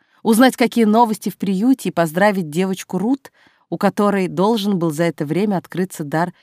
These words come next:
считывать информацию о любом предмете,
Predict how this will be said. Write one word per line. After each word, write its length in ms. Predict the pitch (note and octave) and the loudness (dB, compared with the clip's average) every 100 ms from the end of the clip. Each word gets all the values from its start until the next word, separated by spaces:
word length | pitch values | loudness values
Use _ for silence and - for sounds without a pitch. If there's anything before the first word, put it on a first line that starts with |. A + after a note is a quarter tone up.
| _ - | _ -12
считывать 680 | - - - F#3+ G#3 G#3 E3 | -10 -6 -4 -2 -2 -4 -6
информацию 720 | - D3+ D3+ D#3+ F#3 - D#3+ | -4 -4 -2 -2 -4 -4 -2
о 20 | |
любом 320 | D#3 D#3 E3+ | -2 -4 -4
предмете, 580 | G3+ G3 A#3+ G#3+ - | -4 -2 0 -2 -6